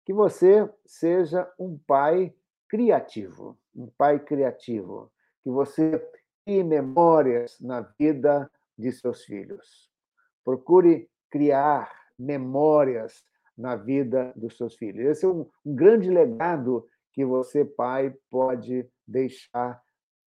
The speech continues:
na vida dos seus filhos, das suas filhas. Crie memória. Pense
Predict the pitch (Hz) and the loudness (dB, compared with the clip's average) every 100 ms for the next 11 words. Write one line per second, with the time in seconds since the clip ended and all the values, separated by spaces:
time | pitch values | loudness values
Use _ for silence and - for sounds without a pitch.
0 | _ - 123 120 117 208 185 202 214 185 | _ -10 -8 -6 -2 -2 0 0 0 -4
1 | _ _ 127 127 117 - - 190 208 202 | _ _ -10 -4 -6 -6 -4 0 0 2
2 | 185 - _ 131 113 - 123 123 - 107 | 0 0 _ -16 -14 -2 -2 -2 -10 -10
3 | 95 - _ _ _ _ _ _ _ - | -10 -16 _ _ _ _ _ _ _ -4
4 | 196 214 180 160 131 131 117 98 101 _ | 0 0 2 0 0 -2 -2 -8 -14 _
5 | _ _ _ _ _ _ _ 190 226 226 | _ _ _ _ _ _ _ 6 6 2
6 | 202 196 | -4 -4